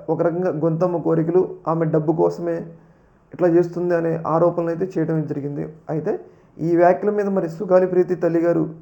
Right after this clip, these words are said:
ఎలా స్పందిస్తారనేది మనం చూడాలి. ఏదేమైనా కానీ ఇలా స్పందించడం అనేది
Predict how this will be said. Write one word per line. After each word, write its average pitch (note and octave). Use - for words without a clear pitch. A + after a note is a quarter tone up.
ఎలా D#3
స్పందిస్తారనేది D#3+
మనం D3+
చూడాలి. D3+
ఏదేమైనా G#3
కానీ G3
ఇలా E3+
స్పందించడం F#3+
అనేది F3+